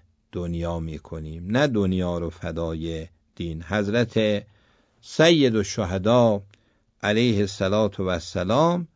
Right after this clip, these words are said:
بعد از ورود به کربلا، روز دوم محرم،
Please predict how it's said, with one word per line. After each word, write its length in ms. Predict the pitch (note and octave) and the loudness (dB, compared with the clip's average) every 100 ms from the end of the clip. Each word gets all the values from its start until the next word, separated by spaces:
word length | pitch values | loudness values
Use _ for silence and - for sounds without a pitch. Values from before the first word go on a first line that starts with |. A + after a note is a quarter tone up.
| _ _ _ _ - | _ _ _ _ 2
بعد 300 | D#3+ F3 C3 | 4 6 4
از 180 | A2+ G2 | 2 2
ورود 360 | G2+ G#2+ C3+ G#2+ F#2+ | 0 0 0 0 -2
به 100 | F2 | -4
کربلا، 800 | - F#2 F2 E2 F2 G#2+ D3 | -4 -4 -2 -4 0 2 2
روز 320 | D#3 A#2+ B2 A2 | 0 -2 0 0
دوم 680 | F#2+ F#2 F#2+ F2+ E3+ F3 | 0 0 -2 0 0 0
محرم، 920 | F3 E3 C3 C#3+ C3+ C#3+ D3+ D3+ D3+ | 0 0 0 0 0 2 4 2 0